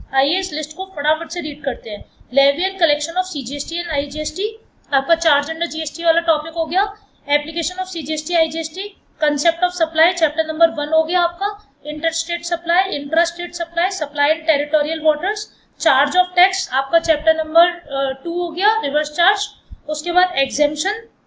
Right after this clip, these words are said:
चैप्टर नंबर फ़ोर हो गया, place of supply चैप्टर नंबर आपका थ्री हो गया,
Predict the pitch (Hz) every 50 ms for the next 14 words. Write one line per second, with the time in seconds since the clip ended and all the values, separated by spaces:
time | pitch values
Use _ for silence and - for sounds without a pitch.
0 | _ _ _ _ - - 311 285 285 320 330 330 320 330 339 339 349 339 311 320
1 | 339 349 330 320 - 349 381 403 427 - - - - - _ 285 285 311 330 320
2 | - 370 370 - - 339 311 - 311 302 311 339 403 453 453 453 - - - -
3 | 311 285 - - 302 320 330 311 311 330 320 311 302 311 - 320 320 311 - 320
4 | 302 302 339 339 320 254 339 349 381 415